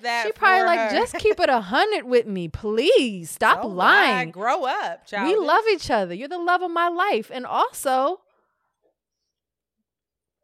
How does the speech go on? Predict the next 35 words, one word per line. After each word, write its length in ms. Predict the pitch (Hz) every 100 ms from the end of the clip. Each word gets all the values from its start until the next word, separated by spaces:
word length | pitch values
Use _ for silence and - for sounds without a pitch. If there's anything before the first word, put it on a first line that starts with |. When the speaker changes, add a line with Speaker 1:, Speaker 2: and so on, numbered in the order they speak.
| _ _ _
Speaker 1:
Listen. 460 | 175 196 196 147 127 _ _ _ _
Speaker 2:
I 120 | 190 269 427
am 100 | 294
a 60 | 202
daughter 280 | 202 254 277
of 60 |
Oshun. 480 | 262 269 - 349 254
I 120 | 190
know 180 | 254 294
many 280 | 262 294 330
things. 360 | - 143 147 170
There's 200 | 214 208
a 40 |
multitude 560 | 190 214 285 - 330 160
inside 400 | 175 403 392 359
of 80 | 165
Speaker 1:
<laughs> 100 | 143
Speaker 2:
me. 200 | 143 160 - _
Speaker 1:
Listen, 440 | 160 185 185 170 165
you 120 | 175
can't 320 | - 180 180
unknow 380 | 175 175 165 151
it. 160 | 147 - _ _ _ _ 254 196 - _
So 260 | - 240 220
what 180 | 214
are 40 | 226
we 160 | 233
saying? 420 | 226 208 180 160 156
We 80 | 180
want 220 | 185 170
Kiki 320 | 214 196 208
to 100 | 165
stay 320 | 156 - 208 208
or 40 |
go? 380 | 196 170 143 139